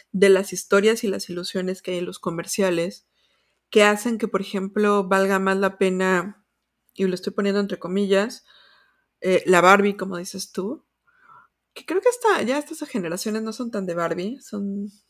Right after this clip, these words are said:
se quedaron nosotras, y son de nostalgia, ya son carísimas porque son de colección.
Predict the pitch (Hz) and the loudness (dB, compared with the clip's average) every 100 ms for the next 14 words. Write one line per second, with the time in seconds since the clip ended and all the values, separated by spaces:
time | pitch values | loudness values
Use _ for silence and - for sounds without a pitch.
0 | _ _ - - 196 202 208 220 214 202 | _ _ -16 -8 -4 -4 -2 -4 2 4
1 | 220 214 254 262 269 233 - 247 269 247 | 4 8 8 10 8 6 10 8 10 8
2 | 240 262 226 269 226 254 277 285 302 175 | 8 6 6 6 6 2 4 4 4 -2
3 | - 214 214 196 170 - 202 208 | -2 0 6 6 6 2 2 2